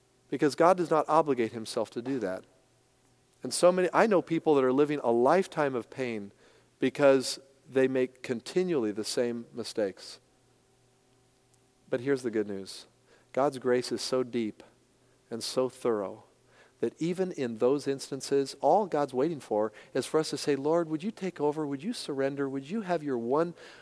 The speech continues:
first place in my life like you've deserved all along?" And know that he's been faithful even though we've never been faithful one day of our lives.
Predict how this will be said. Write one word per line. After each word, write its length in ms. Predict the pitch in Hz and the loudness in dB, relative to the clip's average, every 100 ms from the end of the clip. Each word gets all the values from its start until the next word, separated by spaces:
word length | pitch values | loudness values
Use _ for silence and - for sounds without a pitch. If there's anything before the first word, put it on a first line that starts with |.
| - _ | -20 _
first 380 | - 185 180 - | 0 0 0 0
place 300 | 165 160 143 | -2 0 -4
in 100 | 127 | -2
my 160 | 139 | 0
life 340 | 139 131 143 117 | 2 2 0 -4
like 180 | 104 | -6
you've 140 | 139 131 | -6 -6
deserved 380 | 113 123 131 117 | -4 -2 -2 0
all 220 | 120 120 | 2 0
along?" 340 | 107 110 117 - _ _ _ _ _ _ _ _ _ _ _ _ | -2 -6 -10 -16 _ _ _ _ _ _ _ _ _ _ _ _
And 260 | 143 143 131 - _ _ - | -2 -2 -4 -14 _ _ -10
know 360 | 135 156 180 175 | 4 8 8 6
that 180 | 135 | 2
he's 460 | - - 180 202 196 | 0 -6 -2 -2 0
been 240 | 185 180 | 0 0
faithful 640 | 160 - 175 175 - 180 170 | -2 0 2 2 0 0 0
even 260 | 151 156 | -2 0
though 120 | 147 | 2
we've 240 | 143 190 180 | 2 0 0
never 200 | 170 156 | -2 -2
been 160 | 143 | -6
faithful 440 | 127 156 156 127 113 | -2 0 0 -2 0
one 220 | 151 180 | 0 0
day 140 | 160 | 0
of 80 | 156 | 0
our 120 | 143 | 0
lives. 500 | 131 113 104 - - | 0 -2 -4 -10 -18